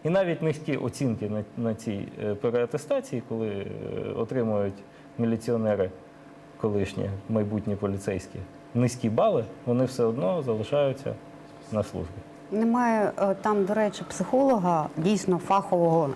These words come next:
Speaker 2: незаангажованого. Нехай це буде європейська, е, е, система пс-, психолога, коли йде співбесіда.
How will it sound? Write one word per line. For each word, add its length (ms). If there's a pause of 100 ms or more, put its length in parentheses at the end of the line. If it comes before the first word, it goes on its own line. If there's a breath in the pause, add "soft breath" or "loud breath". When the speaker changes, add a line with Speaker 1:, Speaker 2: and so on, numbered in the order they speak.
Speaker 2:
незаангажованого. 1300
Нехай 440
це 60
буде 460
європейська, 720 (380 loud breath)
е, 60
е, 1040 (280)
система 540 (140)
пс-, 180 (160)
психолога, 560
коли 320
йде 260
співбесіда. 840